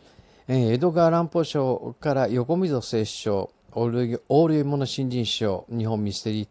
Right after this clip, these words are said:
えー、文学大賞などなど、お、十五年間で二十一人という圧倒的プロデビュー実績を誇っています。えーと、お、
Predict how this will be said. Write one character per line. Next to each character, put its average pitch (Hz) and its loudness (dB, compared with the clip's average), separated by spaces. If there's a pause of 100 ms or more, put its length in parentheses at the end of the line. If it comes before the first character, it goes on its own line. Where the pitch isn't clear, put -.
え 110 2
ー、 101 0
文 101 -6
学 107 -4
大 104 -2
賞 - -6
な 151 0
ど 123 -4
な 123 -2
ど、 120 -2 (640)
お、 139 4
十 117 0
五 180 0
年 160 0
間 101 0
で 101 2
二 131 0
十 151 0
一 113 -6
人 135 -2
と 123 -2
い 123 0
う 123 -2
圧 113 -8
倒 180 0
的 147 -6
プ - -6
ロ 131 2
デ 113 -2
ビ 101 -2
ュ - -6
ー - -6
実 87 -8
績 147 -4
を 151 0
誇 82 -6
っ - -20
て 151 0
い 117 0
ま 80 -10
す。 - -10 (720)
え 160 -2
ー - -4
と、 139 2 (1300)
お、 104 0